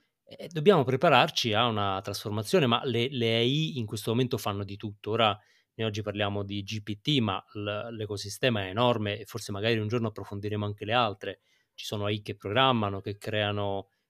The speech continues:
ehm, voci sintetiche, che creano video, ehm, che creano musiche o rumori di sottofondo,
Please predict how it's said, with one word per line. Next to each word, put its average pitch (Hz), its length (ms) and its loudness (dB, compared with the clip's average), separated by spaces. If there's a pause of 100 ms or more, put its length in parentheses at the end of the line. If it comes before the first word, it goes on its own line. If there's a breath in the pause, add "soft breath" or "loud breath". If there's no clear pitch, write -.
ehm, 95 1160 -6
voci 110 380 -2
sintetiche, 101 800 -2
che 101 140 -16
creano 95 460 -8
video, 110 560 -2 (320)
ehm, 104 300 -8
che 107 160 -8
creano 104 360 -2
musiche 117 680 0
o 110 180 2
rumori 110 360 -2
di 110 80 -6
sottofondo, 117 880 0